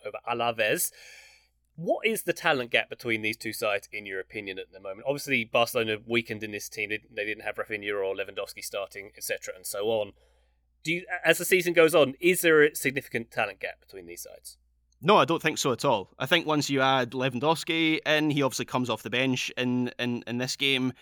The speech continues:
Speaker 2: Um, he's not fully fit. Once he gets up to match sharpness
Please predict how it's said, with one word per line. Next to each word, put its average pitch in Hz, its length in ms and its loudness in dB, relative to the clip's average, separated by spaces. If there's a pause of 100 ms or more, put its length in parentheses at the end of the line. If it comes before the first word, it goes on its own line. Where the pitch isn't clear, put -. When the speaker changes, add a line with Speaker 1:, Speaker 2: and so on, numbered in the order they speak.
(320)
Speaker 2:
Um, 104 180 -6
he's 113 160 -6
not 120 160 -2
fully 104 240 -6
fit. 117 340 -2
Once 113 220 -6
he 107 100 -12
gets - 480 -6 (120)
up - 160 -10
to 101 100 -12
match 101 240 -8
sharpness 104 540 -4